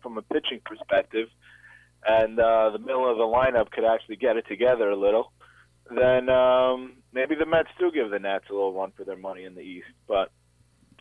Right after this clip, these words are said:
we'll see. Jose Fernandez is back on the mound throwing. Matt Harvey's back on the mound throwing.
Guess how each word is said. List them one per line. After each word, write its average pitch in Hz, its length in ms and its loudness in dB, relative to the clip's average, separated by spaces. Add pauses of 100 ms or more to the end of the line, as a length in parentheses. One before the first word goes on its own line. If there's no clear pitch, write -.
(140)
we'll 202 280 0
see. 185 220 0 (680)
Jose 147 380 2
Fernandez 160 500 2
is 151 140 -4
back 165 260 2
on 165 140 2
the 160 60 -2
mound 160 360 2
throwing. 165 460 2
Matt 131 200 4
Harvey's 160 480 2
back 165 220 2
on 160 120 2
the 156 60 -2
mound 160 340 2
throwing. 160 400 0